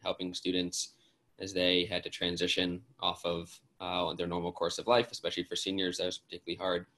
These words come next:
Uh, and then Harvard Hillel, our work kind of changed pretty quickly, and I'm sure that's true for others.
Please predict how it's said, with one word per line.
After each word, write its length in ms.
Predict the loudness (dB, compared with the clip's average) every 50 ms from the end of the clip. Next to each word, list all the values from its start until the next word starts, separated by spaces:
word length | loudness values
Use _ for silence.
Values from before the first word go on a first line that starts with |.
| _ _ _ _ _ _ _ _ -2
Uh, 220 | 2 4 4 6
and 100 | 6 6
then 180 | 4 4 4 2
Harvard 340 | 4 4 4 4 4 6 6
Hillel, 440 | 8 10 10 10 8 6 4 0 -2 2
our 120 | 4 4
work 240 | 4 4 2 0 -4
kind 180 | -2 0 0
of 80 | 0 0
changed 480 | 2 4 4 4 4 2 0 -6 -8 -8
pretty 180 | -4 -2 -2 0
quickly, 320 | 0 -2 -2 0 0 0
and 120 | 0 0
I'm 120 | -2 -6 -6
sure 140 | -4 0 0
that's 120 | 0 0
true 180 | -2 -2 -4 -4
for 220 | -2 -2 -2 -2
others. 400 | 0 -2 -2 -4 -4 -6 -8 -10